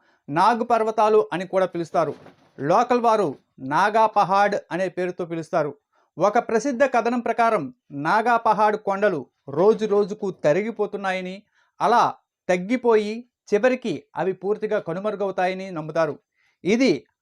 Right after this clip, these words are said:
అగస్త్య మహాముని నివాసం అని నమ్ముతారు. ఈ కొండలలో నాగ్ కుండ్ ఉంది. రాజస్థాన్ రాష్ట్రంలో అజ్మీర్ పట్టణానికి పద్నాలుగు కిలోమీటర్ల దూరంలో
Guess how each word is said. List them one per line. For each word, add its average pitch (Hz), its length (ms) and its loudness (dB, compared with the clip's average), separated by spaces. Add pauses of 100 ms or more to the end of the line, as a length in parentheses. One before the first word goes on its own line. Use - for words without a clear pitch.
అగస్త్య 269 440 0
మహాముని 226 520 0
నివాసం 196 540 -2
అని 196 160 -8
నమ్ముతారు. 165 460 -2 (420)
ఈ 240 160 2
కొండలలో 233 600 2 (180)
నాగ్ 202 400 0
కుండ్ 214 300 -6
ఉంది. 156 420 -8 (380)
రాజస్థాన్ 247 600 0
రాష్ట్రంలో 233 600 -2 (200)
అజ్మీర్ 214 480 -2
పట్టణానికి 233 640 -4 (220)
పద్నాలుగు 208 520 0
కిలోమీటర్ల 214 500 -4
దూరంలో 175 480 -6